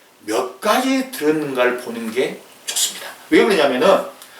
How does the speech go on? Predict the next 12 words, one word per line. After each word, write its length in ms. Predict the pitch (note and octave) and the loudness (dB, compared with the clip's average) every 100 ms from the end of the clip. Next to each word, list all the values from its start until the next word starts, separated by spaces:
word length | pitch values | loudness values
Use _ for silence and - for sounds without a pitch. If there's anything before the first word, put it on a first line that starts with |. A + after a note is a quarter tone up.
| - - - | -20 -20 -12
소장부-, 600 | - D4+ C#4 B3+ G#3+ - | 0 2 4 2 2 -4
위 240 | D3 A#3 | -2 0
밑에 240 | G#3 G3+ G#3 | 2 4 4
소장부터 540 | - C4+ B3+ G3 F3+ | 4 2 2 4 4
대장까지 480 | G#3 A3 A3+ A3 - | 6 8 6 4 0
꾸불꾸불꾸불꾸불 1160 | - B2+ B2+ C3 C#3 C#3 C#3 C#3 C#3+ D#3 D3 C#3 | -2 -4 -4 -4 -6 -6 -8 -10 -10 -6 -4 4
내려갔는데 760 | C3 D#3 C#3 C3 C#3+ F#3 - - - - - - _ _ _ _ _ _ _ | 6 6 4 2 2 2 -2 -16 -20 -20 -20 -20 _ _ _ _ _ _ _
이것이 600 | A3 C4 C4+ C4 B3+ - | -4 2 4 4 2 0
좀 340 | - D4 B3+ - | 2 2 2 -6
위쪽에 500 | D#3 E3+ - C4 B3 | -6 -6 0 4 6
사는 420 | A3 A3+ A3+ A3 | 6 4 2 2
놈, 340 | G#3 G#3+ A3 | 2 2 0